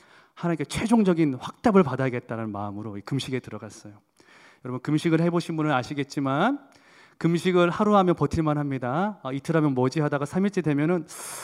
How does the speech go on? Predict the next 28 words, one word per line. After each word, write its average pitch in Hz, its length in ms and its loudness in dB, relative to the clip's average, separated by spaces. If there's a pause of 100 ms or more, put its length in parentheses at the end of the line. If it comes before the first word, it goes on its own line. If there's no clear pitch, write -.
(220)
어, 120 160 -12
내가 127 200 -10
이제 123 120 -10
점점 123 320 -4
죽어가는 131 400 0
건가? 123 200 -2
이제 127 140 0
그런 139 160 0
생각이 151 180 2
들게 135 160 -2
되죠. 143 420 2 (180)
예. 110 340 -8 (560)
자, 180 60 0
그렇게 214 160 4
금식을 240 360 6
하다 247 200 8
보니까 214 260 2
어떤 196 240 4
일이 208 140 6
벌어지냐면 170 840 2 (460)
몸에 160 220 6
힘이 226 260 2
없어져요. 117 540 -4 (840)
그리고 131 180 -2
나도 123 220 -2
모르게 120 240 -6
추워요. 131 560 -4 (680)
그리고 185 640 0